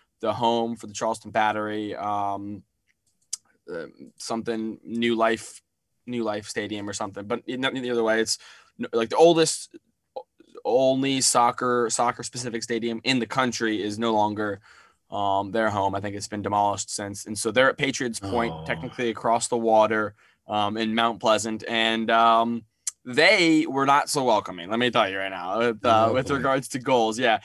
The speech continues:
Speaker 1: it was a game that, you know, I, I think they had just come off of a really big loss,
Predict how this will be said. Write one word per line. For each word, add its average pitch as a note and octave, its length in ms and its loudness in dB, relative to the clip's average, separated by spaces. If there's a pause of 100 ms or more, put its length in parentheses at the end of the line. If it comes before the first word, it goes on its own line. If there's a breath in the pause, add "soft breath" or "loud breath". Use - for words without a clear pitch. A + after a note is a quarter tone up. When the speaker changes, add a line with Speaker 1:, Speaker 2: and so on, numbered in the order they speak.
(160 loud breath)
Speaker 1:
it C#3+ 60 2
was D#3 120 4
a D3 60 -2
game F3 260 2
that, F3+ 220 2
you C#3+ 80 0
know, A#2+ 240 4
I, A#2+ 180 4
I A#2+ 80 2
think A#2+ 220 -8
they D3 140 6
had D#3 100 4
just D3 120 -2
come C#3+ 160 -2
off C3+ 160 0
of B2 60 -12
a A2+ 80 -4
really A#2+ 240 0
big B2 220 0
loss, A#2+ 680 2